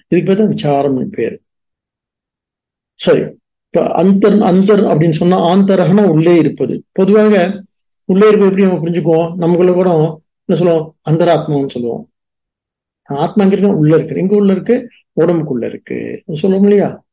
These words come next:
பிரத்யக் ஆத்மான்னு அதுக்கு ஒரு பேரு கீதையில. கேட்டு-, கேட்டிருக்கோம்ல? வார்த்தையெல்லாம் நான் மீண்டும் மீண்டும் சொல்றேன். ஏன்னு சொன்னா, to get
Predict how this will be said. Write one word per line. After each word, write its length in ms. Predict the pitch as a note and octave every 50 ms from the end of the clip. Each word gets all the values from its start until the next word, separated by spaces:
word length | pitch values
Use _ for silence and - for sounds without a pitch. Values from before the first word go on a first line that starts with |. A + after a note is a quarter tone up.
| _ _ _ - F3
பிரத்யக் 400 | F#3 F#3+ - - G#3+ G3+ G#3 -
ஆத்மான்னு 460 | - D3+ C#3 - - D3 D3 D3 C#3+
அதுக்கு 180 | C3 A#2+ B2+
ஒரு 100 | C3 A2
பேரு 360 | G#2+ - C3 B2 - - - - _ _ _ - B2
கீதையில. 400 | C3 A#2 A#2 G#2+ - - - - - _ _ _ _ _ _ _ _ _ _ _ _ _ _ _ _ _ _ -
கேட்டு-, 360 | A#2+ A2 - - C#3 _ -
கேட்டிருக்கோம்ல? 560 | D#3+ D#3 D#3 - - - - C#3 D3 F#3 G3+ G3 - _
வார்த்தையெல்லாம் 640 | - C3 C#3 C3+ B2+ - - C#3 C#3+ D#3+ F3 E3 D#3+ - - _ _ _ _ -
நான் 240 | D#3 D3+ D3+ D3+
மீண்டும் 260 | D#3 E3+ G3 G3 G3 G3
மீண்டும் 220 | G#3 G3+ G3+ G3
சொல்றேன். 520 | - E3 D3+ D3 D#3 D3+ C#3+ D#3+ E3+ E3 - _ _ _ _ -
ஏன்னு 120 | F3+ F#3
சொன்னா, 400 | F3 - F3+ F3+ F#3 F#3 F3 D#3
to 160 | D#3 D3+ D#3 C#3
get 200 | C3 E3 -